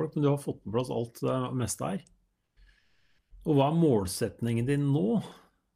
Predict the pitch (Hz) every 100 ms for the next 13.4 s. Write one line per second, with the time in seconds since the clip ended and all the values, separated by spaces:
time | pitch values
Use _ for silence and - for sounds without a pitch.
0 | _ _ _ - 135 143 151 208 165 -
1 | 156 143 - - - 139 139 123 135 185
2 | 196 143 120 113 110 107 113 107 110 117
3 | - _ _ _ _ _ _ _ _ _
4 | 175 170 190 170 165 156 139 143 - 104
5 | 92 _ _ _ _ _ _ _ _ _
6 | _ _ _ _ _ _ _ - 131 143
7 | - 156 156 160 - 135 156 175 151 123
8 | 120 135 120 113 131 110 113 120 113 110
9 | 120 113 117 120 - - - 120 123 123
10 | - - 131 113 - 117 120 120 135 123
11 | - - 139 135 143 135 139 117 107 -
12 | 135 120 104 123 139 - 131 71 131 107
13 | 131 147 139 190